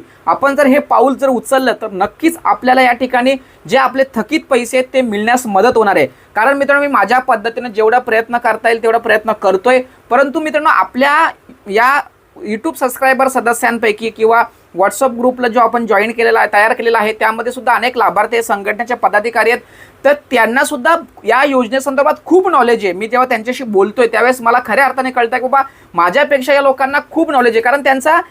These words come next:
या ठिकाणी पाच पाच, दहा दहा वर्ष त्याच्यामध्ये घालवले आहेत.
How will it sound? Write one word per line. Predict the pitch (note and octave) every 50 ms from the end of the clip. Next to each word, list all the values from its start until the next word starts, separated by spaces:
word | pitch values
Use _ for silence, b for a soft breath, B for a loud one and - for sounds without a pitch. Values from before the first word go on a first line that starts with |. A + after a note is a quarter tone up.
| B B -
या | - C4
ठिकाणी | A#3+ D4+ C4 D4 D4+ D#4
पाच | A#3+ A3+ A#3 A#3+ B3
पाच, | - C4+ C4+ A#3+
दहा | A#3 A3 B3
दहा | A#3+ B3+ C#4+
वर्ष | C4+ C4 B3 A#3+ -
त्याच्यामध्ये | C4+ B3+ B3 C4 B3+ B3+ C4 C4+ B3+
घालवले | A3 F#3 F3+ G3+ B3+ C4+ C4+
आहेत. | C4+ A#3 G3+ D#3+